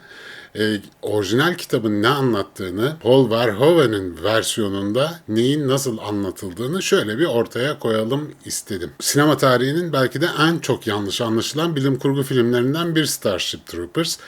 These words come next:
Paul Verhoeven'in yönettiği film bin dokuz yüz doksan yedi yılında gösterime girdiğinde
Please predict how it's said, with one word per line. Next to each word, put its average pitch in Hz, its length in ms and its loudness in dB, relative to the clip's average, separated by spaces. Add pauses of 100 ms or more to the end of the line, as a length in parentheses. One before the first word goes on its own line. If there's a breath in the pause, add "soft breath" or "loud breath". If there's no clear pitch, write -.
(360 loud breath)
Paul 127 320 8
Verhoeven'in 110 640 4
yönettiği 98 480 -2
film 151 320 -2
bin 120 120 0
dokuz 113 220 0
yüz 95 100 -6
doksan 110 320 0
yedi 107 340 0
yılında 101 560 -2
gösterime 95 540 -2
girdiğinde 104 680 -2